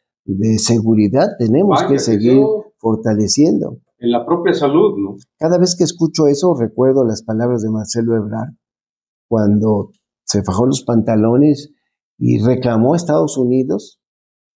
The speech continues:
Speaker 1: que luego se ponen como víctimas,
Speaker 2: Ujú.
Speaker 1: para Ripley, ¿no? Pero luego se ponen como víctimas porque acusan a México de, de que llevan droga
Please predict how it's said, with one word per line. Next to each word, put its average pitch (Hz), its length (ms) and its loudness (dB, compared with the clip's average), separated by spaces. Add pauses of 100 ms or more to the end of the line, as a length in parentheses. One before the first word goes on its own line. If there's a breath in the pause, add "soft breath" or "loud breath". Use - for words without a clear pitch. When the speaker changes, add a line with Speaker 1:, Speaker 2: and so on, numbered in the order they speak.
Speaker 1:
que 101 500 4
luego 131 380 2
se 107 160 -6
ponen 127 320 0
como 110 280 -4
víctimas, 135 760 -2
Speaker 2:
Ujú. 92 280 -20 (640)
Speaker 1:
para 104 240 0
Ripley, 139 340 2
¿no? 143 140 2
Pero 107 160 0
luego 120 200 2
se 113 120 -2
ponen 123 340 0
como 104 280 -2
víctimas 123 440 -4 (600)
porque 110 760 -2
acusan 117 500 0
a 107 80 -2
México 110 760 -2
de, 67 340 -8
de - 220 -8
que 101 140 -6
llevan 113 600 2 (200)
droga 143 600 0